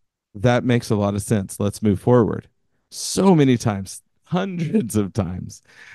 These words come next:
So, uh, you know, the, uh, I've got dec-, oh, way over a decade experience in this, and I'm here to tell you that's totally what happens. So many times it's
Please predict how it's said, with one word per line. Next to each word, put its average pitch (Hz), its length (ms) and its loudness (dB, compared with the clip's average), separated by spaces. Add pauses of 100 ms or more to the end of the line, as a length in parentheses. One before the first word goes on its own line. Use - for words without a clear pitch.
(140)
So, 127 440 4 (180)
uh, 123 180 4
you 135 160 2
know, 107 220 4
the, 107 320 -6
uh, 113 160 -2 (500)
I've 123 140 2
got 127 160 0
dec-, 165 340 2
oh, 156 140 6
way 151 400 6
over 117 160 4
a 110 80 4
decade 107 360 0
experience 127 600 0
in 104 60 0
this, 117 180 0
and 110 140 2
I'm 113 120 2
here 156 100 4
to 120 100 -2
tell 120 280 0
you 117 260 6
that's 123 300 0
totally 113 280 2
what 123 120 0
happens. 117 340 -4
So 147 160 2
many 175 200 2
times 110 400 0
it's - 200 -6